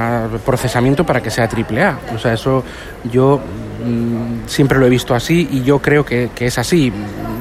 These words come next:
Quizás sea un poco más mi opinión, pero bueno, yo entiendo que es así. Eh, ¿el triple A de I O S cuál es ahora mismo? Sky, eh, Children of Light. Es un juego de That,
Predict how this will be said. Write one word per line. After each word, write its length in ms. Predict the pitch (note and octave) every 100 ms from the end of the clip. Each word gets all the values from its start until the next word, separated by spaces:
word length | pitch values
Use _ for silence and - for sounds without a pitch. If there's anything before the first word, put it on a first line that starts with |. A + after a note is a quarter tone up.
| A#2 G2 A2+ A2+ - - - - - -
Quizás 240 | B2+ C#3
sea 80 | D3
un 80 | C3+
poco 160 | C3 C#3
más 200 | C#3 D3
mi 80 | C#3
opinión, 320 | C#3+ A3 B3+
pero 100 | D#3+
bueno, 140 | E3+
yo 160 | C#3 E3+ - - -
entiendo 320 | B2+ D3+ D#3+
que 80 | C3
es 100 | B2
así. 240 | A#2 C3 - - - - - - - - - -
Eh, 340 | D3 D3 D3+ D3
¿el 120 | D3
triple 300 | F3+ G#3+ G#3+
A 60 | G3+
de 80 |
I 80 | G3
O 40 | G3
S 160 | G3
cuál 200 | F3+ F3+
es 160 | F#3 E3
ahora 160 | D#3+
mismo? 340 | F3 G3+ E3+ B2+ - C3+
Sky, 460 | - D#3+ F3 F3+ - - - - C3
eh, 200 | C3 B2
Children 260 | - D#3+ D3
of 120 | A#2+
Light. 200 | C3 D3 - - -
Es 140 | C#3 C3+
un 80 | B2
juego 240 | D3 C#3+
de 240 | B2 B2
That, 160 | B2